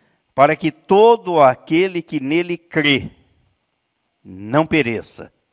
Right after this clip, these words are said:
mas tenha a vida eterna."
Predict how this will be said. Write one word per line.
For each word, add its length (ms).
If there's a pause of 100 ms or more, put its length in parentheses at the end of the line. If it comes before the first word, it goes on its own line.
(880)
mas 360
tenha 640 (320)
a 140
vida 760 (760)
eterna." 580